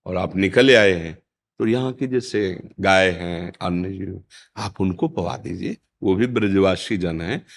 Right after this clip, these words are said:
ये बहुत सुंदर बात आपकी है, इसमें हम सपोर्ट करते हैं, पर उसको ऐसे रख देना उचित नहीं है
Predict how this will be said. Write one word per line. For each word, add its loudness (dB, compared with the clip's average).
ये 2
बहुत 4
सुंदर 0
बात 0
आपकी -6
है, -6
इसमें 0
हम 0
सपोर्ट -2
करते -4
हैं, -4
पर 4
उसको 2
ऐसे 4
रख 4
देना 2
उचित 0
नहीं 0
है -8